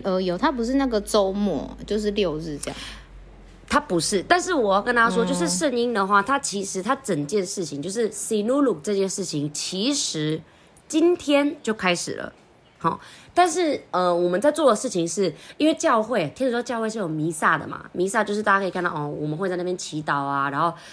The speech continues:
Speaker 2: 做一些仪式啊等等，差不多一小时左右，那个我们叫做弥撒。那我们会从今天开始连续九天的弥撒，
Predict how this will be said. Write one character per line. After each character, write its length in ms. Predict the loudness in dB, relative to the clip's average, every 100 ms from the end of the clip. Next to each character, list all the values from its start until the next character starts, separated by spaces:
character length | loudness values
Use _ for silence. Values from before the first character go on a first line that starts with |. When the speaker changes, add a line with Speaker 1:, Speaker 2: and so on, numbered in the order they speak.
| -14
Speaker 2:
做 200 | -2 0
一 140 | 0 -2
些 480 | -2 0 4 2 2
仪 220 | -2 -2
式 300 | 0 0 2
啊 180 | 4 2
等 200 | -2 0
等， 220 | -2 -2
差 120 | -4 -2
不 60 |
多 320 | 2 0 0 -8 -20 -20 -6
一 60 |
小 220 | -2 0 -2
时 160 | -4
左 200 | -6 -4
右， 200 | -2 -2
那 80 | 0
个 120 | 0
我 80 | 0
们 140 | -2
叫 80 | -2
做 100 | -2
弥 240 | -2 -2 -4
撒。 280 | -2 -2 -4 -18 -18 0
那 180 | 4 4
我 100 | 2
们 180 | 0 4
会 160 | 4
从 280 | 4 0 -2 -2
今 300 | -2 -2 0
天 260 | 0 0 -2
开 260 | -2 -2
始 340 | -2 -4 -6 -4
连 320 | 0 2 2
续 320 | 0 0 -2 -2
九 340 | 0 2 2 0
天 320 | 0 0 2
的 80 | 0
弥 240 | 0 -2
撒， 300 | 0 -2